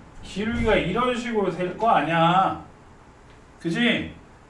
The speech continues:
그러면 접선의 기울기가 영인 게 하나, 둘, 셋, 네 개나 있는 거고. 만약에 그냥 직선이야. 그래도 이 직선의 기울기가 뭐야? 영인 거지.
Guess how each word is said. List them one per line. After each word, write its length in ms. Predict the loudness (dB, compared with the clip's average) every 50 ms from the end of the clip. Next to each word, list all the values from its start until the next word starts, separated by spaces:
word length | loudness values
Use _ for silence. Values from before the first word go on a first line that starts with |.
| -20 -8
그러면 380 | -2 0 0 2 2 2 0 0
접선의 540 | 0 0 -2 0 -2 -2 -2 -2 -2 -2 -2
기울기가 600 | -4 -4 -4 -4 -4 -4 -4 -2 0 2 2 4
영인 380 | 2 2 2 0 -2 -4 -4
게 140 | -2 -2 -2
하나, 560 | -2 -2 0 0 2 2 2 2 2 0 -2
둘, 440 | -4 -6 -4 -2 0 -2 -2 -4 -6 -14 -18 -20 -20
셋, 340 | -10 -6 -4 -4 -2 -2 -2
네 240 | -2 -2 0 0
개나 260 | -2 -2 -2 -2 -2 -2
있는 280 | -2 -4 -4 -4 -4
거고. 400 | -4 -4 -4 -4 -6 -8 -10 -12 -16 -20 -20 -20 -20 -20 -20 -20 -20 -20 -20 -16 -6
만약에 460 | 0 2 2 2 2 2 0 0 -2 -4
그냥 360 | -4 -4 -2 -2 0 -2 -2
직선이야. 760 | -4 -6 -10 -10 -8 -6 -4 -2 -2 -2 -2 -2 -2 -4 -6 -10 -16 -20 -20 -18 -14 -12 -12 -12 -12 -16 -20 -20 -20 -20 -20 -16
그래도 420 | -8 -4 0 2 2 2 2 2 0
이 180 | -2 -2 -4
직선의 520 | -4 -4 -6 -4 -2 -2 0 0 0 -2 -4
기울기가 500 | -4 -4 -4 -4 -4 -4 -2 0 0 0
뭐야? 380 | 0 0 0 0 0 0 -4 -8 -14 -18 -18 -18 -20 -20 -20 -20 -20 -20 -20 -20 -20 -20 -20 -20 -20 -20 -20 -20 -10 -4
영인 400 | -2 0 0 2 0 0 2 2
거지. 420 | 2 2 2 0 -2 -4 -6 -10